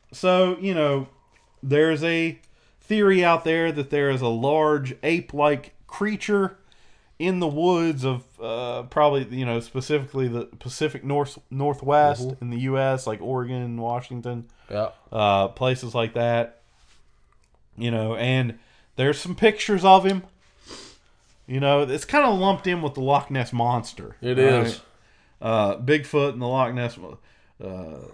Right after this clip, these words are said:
Speaker 1: you know, Loch Ness Monster, about three fifty.
Speaker 2: Three fifty.
Speaker 1: But, uh, you know, Bigfoot, man, is it possible that there is an, uh, ape species out there that is the missing link between us and the, the, the,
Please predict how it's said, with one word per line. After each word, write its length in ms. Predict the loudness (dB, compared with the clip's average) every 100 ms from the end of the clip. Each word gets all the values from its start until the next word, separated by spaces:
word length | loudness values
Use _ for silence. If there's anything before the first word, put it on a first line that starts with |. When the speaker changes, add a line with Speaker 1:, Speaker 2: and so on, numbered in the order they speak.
| _
Speaker 1:
you 100 | -14
know, 140 | -14 -14 -14
Loch 200 | -12 -8
Ness 220 | -8 -6
Monster, 440 | -4 -4 -4 -6 -8 -12 _ _ _ _ -14
about 200 | -14 -10
three 140 | -10
fifty. 260 | -8 -12 -12 _ _ -20 -14
Speaker 2:
Three 160 | -12
fifty. 220 | -12 -14 -20 _ _
Speaker 1:
But, 320 | -2 0 2
uh, 420 | 4 4 6 4 0 -12 _ _ _
you 140 | -4 0
know, 320 | 2 0 -2 -8 _ _ _ _ _ _ _ -12
Bigfoot, 540 | -2 -2 0 0 0 -2
man, 380 | -4 -2 -4 -8 -18 -20 -20 -4
is 260 | 2 2 4
it 160 | 0
possible 720 | 0 -2 0 0 -2 -10 -10 -14 _ _ _ _ _ _ -6
that 200 | -4 0
there 200 | 0 0
is 100 | -2
an, 180 | -6 -6
uh, 160 | -8 -6 -4
ape 360 | -4 -4 -10
species 640 | -20 -8 -6 -6 -6 -6 -4
out 200 | -6 -6
there 200 | -6 -6
that 120 | -6
is 160 | -10 -10
the 80 | -6
missing 480 | -2 -2 -4 -8
link 240 | -6 -8 -10
between 340 | -14 -10 -6
us 240 | -4 -6 -8
and 140 | -12
the, 140 | -12 -14 _ _ _ _
the, 180 | -14 -14
the, 220 | -14 -18